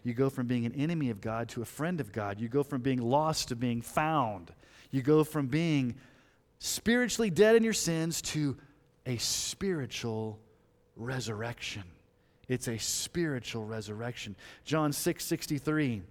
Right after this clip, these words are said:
It's the Spirit who gives life. The flesh is of no help at all. The words that I have spoken to you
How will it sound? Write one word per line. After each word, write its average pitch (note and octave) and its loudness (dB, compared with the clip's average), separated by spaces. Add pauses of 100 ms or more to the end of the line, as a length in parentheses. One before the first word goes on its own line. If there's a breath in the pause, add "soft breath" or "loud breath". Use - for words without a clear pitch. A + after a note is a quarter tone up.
(760)
It's E3+ 8
the E3 0
Spirit A#3+ 8
who F#3+ 10
gives C3+ 4
life. G#2 -2 (640 loud breath)
The D#3 2
flesh G3+ 6
is D#3+ 4
of D#3+ 6
no D#3+ 4
help E3 2
at D#3+ 4
all. E3 4 (200 loud breath)
The C3+ 4
words F3 4
that E3+ 0
I D#3 4
have C#3+ 0
spoken F#3 0
to C3 -6
you C3 0